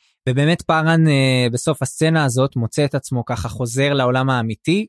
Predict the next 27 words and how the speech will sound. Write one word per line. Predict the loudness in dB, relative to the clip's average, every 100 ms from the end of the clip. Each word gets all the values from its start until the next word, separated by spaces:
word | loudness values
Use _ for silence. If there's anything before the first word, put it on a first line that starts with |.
| -4
גם | -2 0
בעוד | 2 0 -2
צורה | -2 0
מאוד | 0 0 -2
מאוד | -2
מוזרה. | 0 -2 -2 -2
הוא | -4
כאילו | -4 -4 -2 -2
לא | -2
יודע | -2
מה | -2
קורה | -2 -2
עם | -2
פארן | -2 -2 -2
הזה, | -4
הוא | -6
קופץ | -8 -8 -8 -6
ו-, | -2 0 -2 -4 _ _ _ -4
מפה | -2 0 2
לשם, | 2 0 0 0
משם | 0 0
לפה, | 0 2 2
לכל | 2 0 0
מיני | 2
מקומות | 0 -2 -4 -2
הזויים | -2 -2 -2 -2 -2
וחוזר, | -4 -6 -2 -4